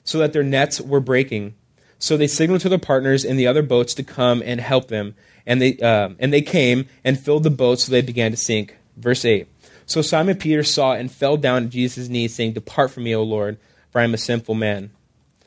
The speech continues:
Uh, so he, or for he and all who were with him were astonished at the catch of fish which they had taken. And also were John, or were James and John, the sons of Zebedee, who were partners with Simon. And Jesus said to Simon, 'Do not be afraid.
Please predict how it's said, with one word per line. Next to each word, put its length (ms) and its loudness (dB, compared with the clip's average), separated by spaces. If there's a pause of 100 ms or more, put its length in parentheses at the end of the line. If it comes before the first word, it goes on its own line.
(260)
Uh, 320 0
so 220 2
he, 420 2
or 100 4
for 220 2
he 440 0 (160)
and 120 0
all 180 0
who 80 2
were 140 2
with 260 0
him 320 0
were 120 2
astonished 540 -2
at 120 -4
the 80 -10
catch 320 -2
of 80 -6
fish 280 0
which 120 -10
they 80 0
had 180 0
taken. 460 -2 (960)
And 180 2
also 540 2
were 320 -2
John, 480 -4
or 120 2
were 120 2
James 460 0
and 100 0
John, 300 0
the 60 -6
sons 280 -2
of 60 -4
Zebedee, 500 0 (180)
who 100 -6
were 100 4
partners 580 0
with 120 -4
Simon. 560 -2 (260)
And 120 -2
Jesus 320 0
said 260 0
to 60 -6
Simon, 420 -2
'Do 120 -6
not 220 0
be 100 0
afraid. 500 0